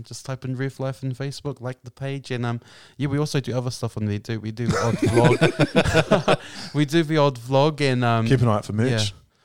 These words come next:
Speaker 2: Merch.
Speaker 1: That's right.
Speaker 2: I'm into merch. We need merch.
Speaker 3: Well, li-, like, and it's like an ongoing joke with Zane because, like,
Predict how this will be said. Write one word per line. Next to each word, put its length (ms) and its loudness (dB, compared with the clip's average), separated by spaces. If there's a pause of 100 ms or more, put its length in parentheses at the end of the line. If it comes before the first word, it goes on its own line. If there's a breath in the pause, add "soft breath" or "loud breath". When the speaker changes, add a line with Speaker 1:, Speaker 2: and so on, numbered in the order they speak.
(160 soft breath)
Speaker 2:
Merch. 260 4
Speaker 1:
That's 180 -4
right. 320 0
Speaker 2:
I'm 180 2
into 220 0
merch. 400 -4
We 140 -2
need 220 -4
merch. 140 -2
Speaker 3:
Well, 80 2
li-, 180 -2
like, 180 -2
and 120 -2
it's 100 -6
like 120 -2
an 80 -4
ongoing 520 4
joke 220 2
with 140 -4
Zane 180 -4
because, 260 -6
like, 200 -4